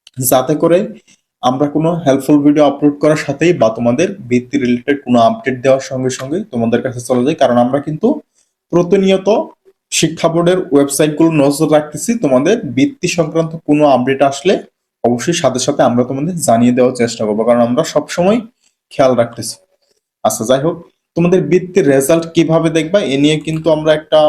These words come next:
নোটিশ দেখতে পেয়েছি যে জুনিয়র, আহ, বৃত্তি পরীক্ষার রেজাল্ট দেখা যাবে। ফল প্রকাশের পর শিক্ষার্থীরা নিজ নিজ বিদ্যালয়ের নোটিশ বোর্ড থেকে দেখতে পারবে। তোমরা এক নম্বর হচ্ছে নোটিশ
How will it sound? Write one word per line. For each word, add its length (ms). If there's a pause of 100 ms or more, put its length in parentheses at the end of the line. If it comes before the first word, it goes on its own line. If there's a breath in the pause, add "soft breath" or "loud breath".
নোটিশ 360 (320)
দেখতে 340
পেয়েছি 400 (1200)
যে 220
জুনিয়র, 400 (640)
আহ, 220
বৃত্তি 260
পরীক্ষার 360
রেজাল্ট 340
দেখা 220
যাবে। 200 (560 soft breath)
ফল 220
প্রকাশের 480
পর 260
শিক্ষার্থীরা 580
নিজ 340
নিজ 160 (120)
বিদ্যালয়ের 460
নোটিশ 420
বোর্ড 260
থেকে 200
দেখতে 260
পারবে। 220 (220)
তোমরা 220 (500)
এক 160
নম্বর 180
হচ্ছে 180
নোটিশ 320